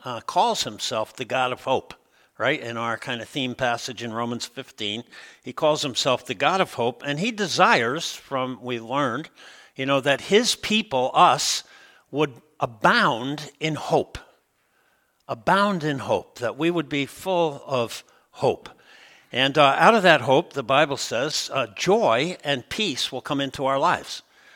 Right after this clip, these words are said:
When we allow hope to have the place that God wants it to have in our lives, uh, we'll find ourselves more joyful and more peaceful. And those are two things that, you know, people look all over to try to find joy and peace. And, uh, here God says, "Listen, if you'll, uh,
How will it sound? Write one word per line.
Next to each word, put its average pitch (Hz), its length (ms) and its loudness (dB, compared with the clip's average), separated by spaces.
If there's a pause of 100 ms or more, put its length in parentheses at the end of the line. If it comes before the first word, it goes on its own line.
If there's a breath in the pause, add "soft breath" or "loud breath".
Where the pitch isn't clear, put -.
(140 soft breath)
When 123 140 -10
we 175 120 2
allow 175 360 6
hope 156 400 2
to 131 100 -6
have 147 200 2
the 127 80 -8
place 170 400 0
that 127 160 -8
God 147 240 0
wants 151 320 0
it - 80 -14
to 135 100 -10
have 135 220 2
in 131 100 -2
our 117 140 -4
lives, 147 420 2 (400 loud breath)
uh, 135 180 4
we'll 160 140 4
find 226 340 2
ourselves 139 640 2
more 143 200 -2
joyful 147 580 2
and 143 100 -4
more 143 180 -2
peaceful. 143 600 -4 (260 loud breath)
And 135 220 -4
those 147 180 0
are 139 60 -6
two 190 220 -2
things 123 340 -6
that, 127 260 -2
you 143 100 -8
know, 123 120 -4
people 135 300 -6
look 135 180 -2
all 135 180 0
over 143 280 0
to 110 120 -10
try 123 220 -4
to 113 80 -6
find 117 460 -4
joy 127 240 -2
and 107 100 -10
peace. 151 380 -6 (440 loud breath)
And, 120 240 -8
uh, 117 140 0
here 143 240 0
God 127 300 0
says, 120 320 -4
"Listen, 143 340 -2
if 107 160 -10
you'll, 151 500 -2
uh, 135 220 -10